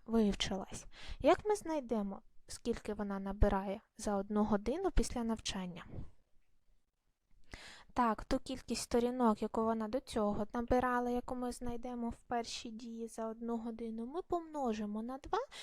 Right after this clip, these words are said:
і знайдемо, скільки вона після навчання стала набирати за одну годину. Правильно.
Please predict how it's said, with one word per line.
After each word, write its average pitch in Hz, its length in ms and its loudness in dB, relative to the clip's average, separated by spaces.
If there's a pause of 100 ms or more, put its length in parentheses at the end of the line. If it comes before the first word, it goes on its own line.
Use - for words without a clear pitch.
(160)
і 254 80 -4
знайдемо, 285 560 -2
скільки - 440 -10
вона 254 240 -10
після 247 320 -8
навчання 214 640 -6
стала 320 360 0
набирати 233 680 -2
за 233 260 -8
одну 220 400 -2
годину. 202 580 -6
Правильно. 277 500 -2